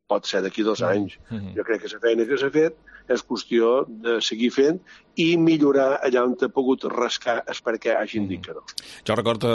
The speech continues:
Speaker 2: eh, fa, fa mesos, eh, xerrant amb Miquel Àngel Maria, el conseller de Cultura, li de, dic, «I si no mos donen el títol, què passa?» Diu, «Bueno», diu, «tenim la feina feta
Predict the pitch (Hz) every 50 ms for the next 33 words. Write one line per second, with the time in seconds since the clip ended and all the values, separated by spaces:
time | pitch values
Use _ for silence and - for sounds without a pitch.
0 | 113 110 - - 113 107 107 - 123 113 113 110 107 123 131 139 139 127 - 120
1 | 113 107 104 95 - 117 104 107 104 113 101 101 101 101 101 101 101 104 107 95
2 | 95 95 98 104 110 107 - 110 101 - 107 104 95 95 107 95 101 98 101 107
3 | 113 110 101 95 92 104 113 113 104 101 98 - - - 160 147 139 - - -
4 | 139 127 127 127 131 147 165 160 139 123 110 110 123 127 123 117 110 107 - -
5 | 101 95 113 120 107 123 113 - 131 117 117 107 90 92 101 101 92 90 104 131
6 | 151 143 123 113 98 98 - 110 95 104 98 101 117 117 - 160 - - 165 190